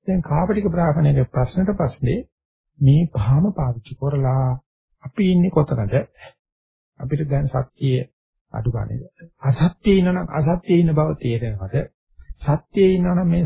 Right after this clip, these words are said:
සත්‍ය අවබෝධ කරගන්නේ කොහොමද? සාක්ෂාත් කරගන්නේ කොහොමද කියන එකට දැන් අර සද්ධාවෙන් පටන් අරගෙන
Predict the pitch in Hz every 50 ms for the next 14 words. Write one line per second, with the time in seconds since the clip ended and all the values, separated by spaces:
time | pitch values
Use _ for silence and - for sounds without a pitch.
0 | 143 147 156 - - 196 - 120 123 135 147 147 160 160 160 151 147 147 139 139
1 | 135 127 123 123 - - 101 107 104 95 92 127 143 - - _ _ _ _ _
2 | _ _ _ _ - - 143 139 - - - 160 156 - - 156 151 147 143 139
3 | 139 135 - 139 123 139 147 143 143 - - 151 139 135 143 147 147 233 269 -
4 | - _ _ _ _ _ _ _ - 160 135 131 139 151 160 165 139 135 165 233
5 | - - _ _ _ _ _ _ _ - 131 131 139 143 131 107 131 143 143 143
6 | 143 139 135 127 123 123 - 139 139 135 139 131 135 135 170 190 240